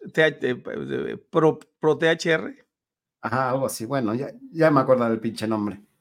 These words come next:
Speaker 2: Bueno, veíamos que el N H, en, ah, N H S publicaba un artículo sobre los mitos y realidades del vapeo. Este es un muy buen artículo. Eh, recuerden que les dejo el link aquí abajito en, en el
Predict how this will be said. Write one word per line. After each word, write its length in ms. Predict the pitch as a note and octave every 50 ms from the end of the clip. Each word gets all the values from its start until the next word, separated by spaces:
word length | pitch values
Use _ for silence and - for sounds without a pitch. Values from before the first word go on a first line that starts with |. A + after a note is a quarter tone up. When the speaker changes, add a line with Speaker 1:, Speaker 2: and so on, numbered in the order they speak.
| _ _ _
Speaker 2:
Bueno, 260 | - B2+ A2+ G#2 G2+ -
veíamos 400 | - C3 B2 B2 C#3 B2+ B2 A#2+
que 80 | - -
el 100 | A#2+ A#2+
N 180 | B2 B2 B2+ B2
H, 540 | B2 A#2 - - C#3 A#2+ A2+ A2 - - _ - _ _ _ _ - - - -
en, 440 | - A2 A2 A#2 B2 B2+ - - - _
ah, 280 | G#2+ G#2 G2+ - - _ - B3 - _ _ -
N 220 | - - A2+ A#2 A#2+
H 260 | A#2+ A#2+ - C3+ B2+
S 260 | B2 A#2 - - B2+
publicaba 580 | B2+ - A2 G2 G2 G#2 G#2 B2+ B2 A#2+ A#2 A2+
un 160 | A2+ A#2+ B2
artículo 440 | A#2 G#2+ - - A2+ - B2 A2+ G2+
sobre 240 | - - G2 F#2+ F2+
los 200 | E2 E2+ - G#2
mitos 460 | A2 A2+ G#2+ G#2+ A#2 G2 F2 - -
y 60 | G#2
realidades 500 | F#2+ G2 G2 G2 G2 G#2 G#2 G2+ G2 F2+
del 120 | G2 F#2+
vapeo. 340 | F#2 G2 F#2+ - B2 A#2 - - - - - - - _
Este 140 | _ _ F#3+
es 100 | E3 - E3
un 120 | D#3 D3+
muy 100 | D3+ D3
buen 180 | D3 D3+ C#3+ A#2+
artículo. 600 | G#2+ G#2 - - B2+ - - B2+ C#3 E3+ G3+ G3+ - - _ _ - - _ _ _ _ _ _ _ _
Eh, 480 | - A#2 G#2+ G#2+ G#2 G2+ G2+ G#2 - - _
recuerden 420 | - A#2 A2+ - B2 B2+ C#3 - -
que 100 | A#2+ G#2+
les 200 | G#2 G2+ F#2+ F#2+
dejo 600 | A#2 A#2+ A#2 - C3+ A#2 G2 F2 E2 - - _ _ -
el 160 | - G2 F#2
link 220 | G#2+ A2+ A2+ A2+
aquí 220 | G#2 F2 - - -
abajito 480 | G2+ F2+ - - A2+ A2+ - D#3 C#3+
en, 340 | A#2 F#2+ F#2 E2 D2 - - _
en 180 | _ G2 F2 D#2+
el 480 | C#2+ D2 D2 C#2+ C#2 B1+ B1+ C2+ D2